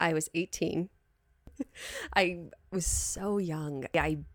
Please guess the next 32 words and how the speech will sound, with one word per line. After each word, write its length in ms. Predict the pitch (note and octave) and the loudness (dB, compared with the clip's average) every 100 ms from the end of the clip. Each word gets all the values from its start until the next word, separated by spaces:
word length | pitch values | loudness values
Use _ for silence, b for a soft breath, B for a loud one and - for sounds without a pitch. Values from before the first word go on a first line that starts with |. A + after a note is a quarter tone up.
| _ - _ | _ -20 _
barely 420 | G3+ G#3 G#3 G#3 F#3 | 6 8 8 6 6
knew 160 | F3 | 4
how 100 | D3+ | 2
to 80 | D3+ | -2
drive. 380 | D3 D#3 A2+ F3 | 0 2 2 2
It 40 | |
was 140 | F3 E3+ | 0 4
one 140 | G3 | 4
of 80 | F#3 | 2
the 60 | E3 | 2
first 360 | - F#3+ - | 4 4 4
times 460 | - E3+ D#3+ D#3+ - | 2 2 2 0 0
I 100 | D#3+ | -2
drove 380 | D#3 E3 D3+ D#3 | 2 4 4 2
to 80 | F3 | 0
downtown 560 | D#3 D3+ D#3+ - D3 D3+ | 4 4 4 0 -2 -2
Salt 220 | E3 - | -2 -2
Lake 120 | D3+ | -4
City 220 | - D3 | -2 0
by 200 | D3 C#3+ | 2 2
myself. 720 | - - - - - - - - - _ _ - _ - b b b | 4 0 -2 -2 -4 -10 -16 -18 -20 _ _ -20 _ -20 b b b
The 80 | G3 | -8
preparation 960 | - E3 - F#3 F3+ - E3 D#3+ D#3 E3 - _ _ - | 0 0 2 0 0 0 0 0 -2 -4 -12 _ _ -4
I 160 | D#3 E3+ | -2 0
did 240 | G3+ G3 | -2 0
was 280 | E3+ D#3 - | -2 -2 -4
basically 600 | E3+ F3 - - D3+ D3 | -2 -2 -2 -4 -4 -2
like 220 | D3+ - | -4 -4
I 120 | D3+ D#3 | -4 -2
did 280 | D#3 D3 - | 0 -2 -2
any 240 | D#3+ D3+ | -2 0
other 500 | - D3+ D3+ D3 D3+ | 0 0 0 0 -2